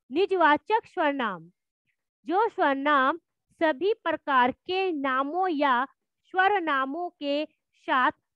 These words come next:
प्रयुक्त होकर अपने आप या स्वयं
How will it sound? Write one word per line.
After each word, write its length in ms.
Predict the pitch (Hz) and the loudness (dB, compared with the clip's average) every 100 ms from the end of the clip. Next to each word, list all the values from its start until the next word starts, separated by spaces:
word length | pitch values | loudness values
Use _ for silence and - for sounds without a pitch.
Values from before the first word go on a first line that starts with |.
| _ | _
प्रयुक्त 440 | 320 311 427 - 403 | -2 0 -2 -4 -6
होकर 480 | 294 262 - 320 - - | -6 -6 -6 -6 -6 -6
अपने 440 | 311 - 349 427 - | -8 -8 -2 -2 -2
आप 340 | 285 269 269 - _ _ | -2 0 0 -2 _ _
या 320 | 240 320 359 415 _ _ _ - | -2 2 2 0 _ _ _ -6
स्वयं 300 | 349 370 427 | -2 -2 -2